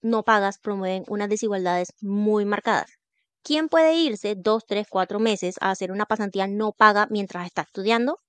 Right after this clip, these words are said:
Alguien que por fortuna no necesita trabajar para mantenerse mientras estudia. Entonces, todas esas maravillosas oportunidades de aprender sin que te paguen son posibles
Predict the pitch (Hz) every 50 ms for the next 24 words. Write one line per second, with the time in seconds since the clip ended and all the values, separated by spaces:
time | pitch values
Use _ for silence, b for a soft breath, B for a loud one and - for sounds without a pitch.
0 | _ _ _ - 214 214 202 175 196 190 170 202 196 - 208 202 - 247 247 -
1 | - 269 247 240 233 220 202 202 196 202 - 262 240 - - 214 208 - 226 226
2 | 214 208 190 190 - - 214 220 226 233 233 233 262 247 254 247 226 - 277 294
3 | 294 254 208 180 - - 151 175 - - - 339 320 - 220 - _ _ _ _
4 | _ _ _ _ _ _ - 190 180 - - 262 277 262 - 196 214 226 _ _
5 | _ _ _ _ - 180 175 190 196 196 220 233 233 240 240 226 208 180 190 175
6 | 196 190 180 - 214 226 226 - 226 226 226 214 214 196 196 202 208 196 220 208
7 | 196 - 190 185 180 165 165 180 - 208 220 - 247 240 262 247 254 269 254 202
8 | 202 208 220 226 - _ _ - - 247 226 220 - 240 226 - 240 226 226 226
9 | 226 -